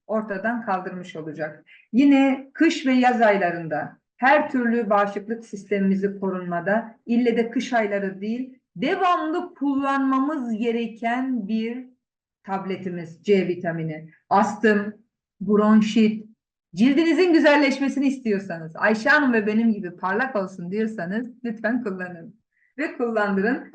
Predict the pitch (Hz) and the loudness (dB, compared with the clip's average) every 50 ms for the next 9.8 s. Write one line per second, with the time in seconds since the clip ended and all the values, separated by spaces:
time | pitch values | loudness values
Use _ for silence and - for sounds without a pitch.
0 | - _ 220 208 190 196 214 240 247 220 202 196 190 190 202 233 208 208 220 202 | -12 _ -8 -4 0 2 2 2 2 0 -2 -2 0 0 0 -2 -2 -2 -4 -6
1 | - - 170 170 180 196 220 226 226 - 175 170 - - 185 202 214 254 - - | -6 -6 -6 -6 -6 -6 -6 -6 -6 -8 -12 -12 -8 -6 -4 -4 -4 -4 -6 -10
2 | - _ _ _ _ - 220 214 208 208 202 202 196 180 180 190 220 269 - - | -16 _ _ _ _ -6 -4 -2 -2 -2 0 -2 -2 -2 -2 -2 -2 -2 -4 -8
3 | - _ _ _ _ _ - 190 233 247 247 254 254 247 - - - - _ _ | -14 _ _ _ _ _ -4 -2 0 0 0 0 -2 -4 -6 -10 -14 -20 _ _
4 | _ _ _ _ _ _ _ _ _ _ _ _ _ _ _ _ _ _ - 226 | _ _ _ _ _ _ _ _ _ _ _ _ _ _ _ _ _ _ -4 -4
5 | 233 220 269 277 294 320 392 - - 294 269 254 247 269 311 302 320 262 226 208 | -2 0 0 0 0 0 0 -2 -2 -2 -2 -2 0 0 -2 0 0 0 0 0
6 | 208 190 180 180 175 165 180 196 226 220 - 294 330 330 - - 311 285 285 277 | 0 -2 -4 -6 -10 -8 -6 -6 -6 -6 -8 -8 -8 -10 -8 -8 -6 -6 -4 -4
7 | 302 339 320 269 254 247 240 247 247 262 262 294 339 330 240 214 196 196 220 294 | -6 -4 -2 -2 0 0 -2 -2 -2 -4 -4 -2 -4 -2 -2 -2 -4 -4 -6 -8
8 | 302 233 214 190 185 180 185 262 - - 262 262 247 220 226 233 226 226 220 214 | -8 -6 -6 -6 -6 -6 -6 -8 -8 -6 -6 -4 -4 -2 -2 -2 -2 -2 -2 -2
9 | 214 226 233 247 220 214 220 202 196 196 220 254 254 - - | -4 -4 -6 -6 -6 -6 -6 -6 -4 -4 -4 -6 -6 -10 -16